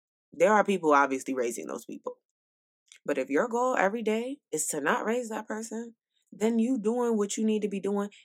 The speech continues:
and you need to not be worrying about what nobody else is doing. 'Cause unless you are housing, loving, and feeding them children,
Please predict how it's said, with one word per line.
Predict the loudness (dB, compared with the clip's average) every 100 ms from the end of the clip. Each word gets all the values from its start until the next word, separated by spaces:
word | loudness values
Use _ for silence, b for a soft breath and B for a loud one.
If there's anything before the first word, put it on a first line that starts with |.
| -4
and | 0
you |
need | 0 0
to | 0
not | 0 0 0
be | -2
worrying | -2 -4
about | -6 -4
what | -4
nobody | -4 -6 -6 -8
else | -10 -12
is | -16
doing. | -14 -14 -18 _ _
'Cause | -6 -4
unless | -4 -4 -4 -4
you | -6 -4
are | -4 -4
housing, | -2 2 2 2 0 -2 -2 -6 b b b _ _ _ _ _
loving, | -2 2 2 2 0 -2 -4 -8 _ _ -14
and | -12 -10
feeding | -4 -2 -2 -4
them | -4 -4
children, | -4 -4 -6 -8